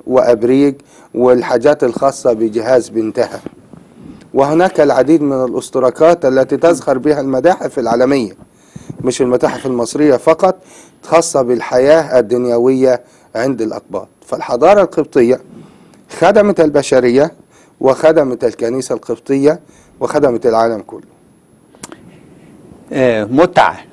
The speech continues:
Speaker 2: ساعات الواحد بيخجل من نفسه إنه عاش العمر ده كله وما عرفش المعلومات دي، وبالأخص الأنبا أثناسيوس أسقف قوس إنه من خمسمية سنة أو أكتر، آه، ظهر علنا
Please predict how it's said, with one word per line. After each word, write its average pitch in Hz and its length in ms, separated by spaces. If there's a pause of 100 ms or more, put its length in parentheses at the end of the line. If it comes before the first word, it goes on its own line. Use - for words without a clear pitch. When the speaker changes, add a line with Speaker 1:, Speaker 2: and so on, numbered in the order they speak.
(120)
Speaker 2:
ساعات 147 360
الواحد 147 300
بيخجل 135 480
من 120 200
نفسه 147 540
إنه 135 200
عاش 147 260
العمر 151 340
ده 120 160
كله 165 400
وما 127 160
عرفش 135 400
المعلومات 120 600
دي، 143 220
وبالأخص 135 920
الأنبا 143 540
أثناسيوس 143 720
أسقف - 440 (100)
قوس 190 520 (360)
إنه 160 160
من 156 140
خمسمية 160 580 (140)
سنة 185 340
أو 139 180
أكتر، 170 680 (1200)
آه، 147 380 (480)
ظهر 180 380
علنا 147 800